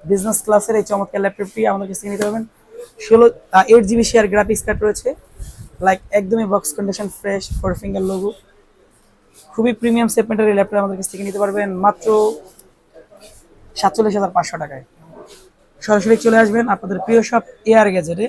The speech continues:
আমাদের সাপ্তাহিক মঙ্গলবার অফ ডে থাকে, বাকি ছয় দিন ওপেন থাকে ইনশাল্লাহ। সকাল দশটা to রাত্র আটটা পর্যন্ত আমাদের শোরুম থেকে পারচেজ করতে পারবেন একদম প্রিমিয়াম সেগমেন্টের সবগুলো কোয়ালিটিফুল ল্যাপটপ।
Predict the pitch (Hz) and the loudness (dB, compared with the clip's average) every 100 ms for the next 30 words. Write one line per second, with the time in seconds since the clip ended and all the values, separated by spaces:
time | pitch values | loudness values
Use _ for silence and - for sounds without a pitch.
0 | 190 185 190 202 - - - - - - | -4 -4 -4 -6 -10 -14 -12 -12 -8 0
1 | 208 - 233 233 208 214 220 220 208 202 | 0 2 2 2 -2 0 4 6 6 4
2 | 160 233 226 220 247 190 190 190 - 196 | 4 4 4 2 0 0 -4 -4 0 0
3 | 196 196 202 208 208 220 220 214 233 - | 0 -4 -6 -8 -4 -4 -2 2 2 2
4 | _ - - - - - - - 202 233 | _ -20 -20 -20 -20 -20 -14 -4 2 4
5 | 208 208 196 233 233 208 214 190 - 214 | 4 2 0 0 2 0 2 0 0 -2
6 | 214 226 226 269 - - _ - - 196 | -2 -4 -2 -2 -4 -20 _ -14 -6 -4
7 | 196 - 226 220 220 175 214 220 - 220 | -4 -4 -4 0 -2 -2 -6 -6 -8 -6
8 | 220 214 202 208 196 196 214 214 - 214 | -4 -2 -4 -6 -10 -8 -6 -6 -6 -8
9 | - 220 226 _ _ _ _ _ - 269 | -8 -8 -8 _ _ _ _ _ 2 2
10 | 233 233 202 196 208 185 185 175 165 180 | 4 2 2 2 0 0 -2 -4 -4 -8